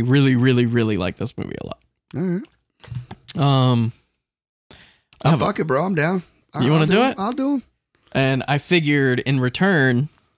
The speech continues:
Speaker 1: I'll let you overtake November, and
Speaker 2: Oh,
Speaker 1: you
Speaker 2: yeah?
Speaker 1: can give me whatever you want for a whole month.
Speaker 2: Oh my God, dude. I'd love this.
Speaker 1: Yeah?
Speaker 2: Yeah, let's do that, bro.
Speaker 1: <laughs>
Speaker 2: Let's fucking do that.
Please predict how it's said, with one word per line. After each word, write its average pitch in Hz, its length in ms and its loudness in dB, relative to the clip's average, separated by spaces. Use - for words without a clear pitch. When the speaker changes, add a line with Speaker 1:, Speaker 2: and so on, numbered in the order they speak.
Speaker 1:
I'll 135 200 2
let 131 200 0
you 123 640 0
overtake 127 480 -2
November, 120 600 0
and 120 300 0
Speaker 2:
Oh, 113 40 -2
Speaker 1:
you 139 160 0
Speaker 2:
yeah? 175 60 0
Speaker 1:
can 147 140 2
give 135 180 0
me 131 520 0
whatever 139 380 0
you 156 140 0
want 240 220 -2
for 135 120 -2
a 127 100 2
whole 151 180 2
month. 139 380 -2
Speaker 2:
Oh 269 180 2
my 277 180 2
God, 143 380 2
dude. 151 320 0
I'd 165 340 0
love 214 340 0
this. 107 440 -2
Speaker 1:
Yeah? 135 280 2
Speaker 2:
Yeah, 262 180 2
let's 349 220 -2
do 392 200 0
that, 113 280 -2
bro. 131 300 0
Speaker 1:
<laughs> 415 100 -2
Speaker 2:
Let's 147 180 -4
fucking 220 300 -2
do 165 180 -4
that. - 420 -8